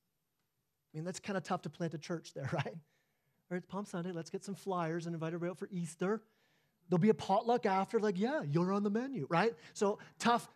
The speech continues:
tough place to plant a church. And, and everyone told him, they said, "Listen, John, John, you're nuts to leave where you are. You've got a good thing here. You, you're still doing God's work. Don't leave the comforts that you have in Scotland." And he said this,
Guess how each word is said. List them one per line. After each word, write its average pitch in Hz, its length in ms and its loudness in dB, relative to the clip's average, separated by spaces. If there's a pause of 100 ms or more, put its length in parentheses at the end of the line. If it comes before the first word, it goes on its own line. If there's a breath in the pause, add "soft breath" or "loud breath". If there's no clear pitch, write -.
tough - 300 2
place 226 320 2
to 180 80 -2
plant 214 280 2
a 190 60 -2
church. 214 300 2
And, 190 100 4 (140 loud breath)
and 214 200 4
everyone 254 460 4
told 262 400 4
him, 220 80 6
they 214 80 4
said, 220 180 4
"Listen, 247 300 2 (180 loud breath)
John, 254 280 4 (120)
John, 269 180 2 (120)
you're 240 180 6
nuts 240 500 6
to 277 120 0
leave 254 360 4 (160 loud breath)
where 220 140 6
you 220 200 6
are. 185 160 6 (120)
You've 220 140 2
got 285 120 6
a 254 60 2
good 233 320 4
thing 277 320 4
here. 247 400 6 (160 loud breath)
You, 226 140 2 (100)
you're 247 120 2
still 302 280 -2
doing 262 380 2
God's 247 260 4
work. 285 580 0 (1600)
Don't 240 280 -2
leave 262 240 2
the 269 100 -8
comforts 254 720 -8
that 226 100 -6
you 202 80 0
have 233 400 2 (180 loud breath)
in 202 100 2
Scotland." 240 520 -2
And 185 40 0
he 185 60 0
said 185 260 -2
this, 170 380 -2